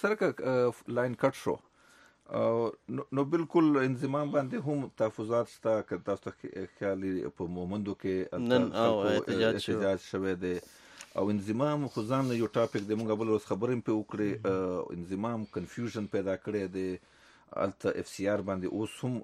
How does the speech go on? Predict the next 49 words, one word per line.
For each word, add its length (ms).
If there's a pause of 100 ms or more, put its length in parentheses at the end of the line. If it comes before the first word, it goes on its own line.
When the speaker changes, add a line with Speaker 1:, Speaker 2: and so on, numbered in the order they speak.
(140)
Speaker 1:
خلک 320
نیولې 340
کېږي، 320
لګیا 320
دي، 140
سزاګانې 460
Speaker 2:
مهم. 60
Speaker 1:
ورکېږي، 440
خو 80
ورسره، 340
ورسره 260
دوی 240
چې 120
اف 100
سی 160
آر 160
ختم 380
دی، 100 (640)
صوبې 260
سره 280
دی 140
یا 220
نه 120
دی. 220
هلته 440 (180)
که 60
تاسو 320
هم 100
دکه 240
نن 300
بل 220
ریپورټ 420
و، 80
هغه، 240 (100)
اه، 300
ات-، 300
قبایل 360
اتحاد 240
Speaker 2:
قبایل 320
Speaker 1:
پارټي، 120
Speaker 2:
پارټي، 540
Speaker 1:
هغوی 140
Speaker 2:
بالکل. 160
Speaker 1:
وایي 220
چې 120
مونږ 320
خو 180
صوبایي، 400
اه، 240